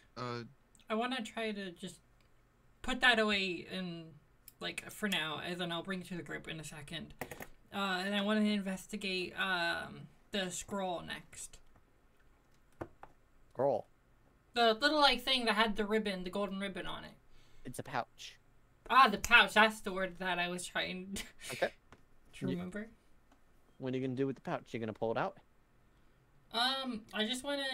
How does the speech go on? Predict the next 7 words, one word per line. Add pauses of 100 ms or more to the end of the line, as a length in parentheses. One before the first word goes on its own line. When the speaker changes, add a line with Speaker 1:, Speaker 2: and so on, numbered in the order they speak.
(140)
Speaker 2:
investigate
it
first
before
grabbing
it. (1080)
Speaker 3:
So,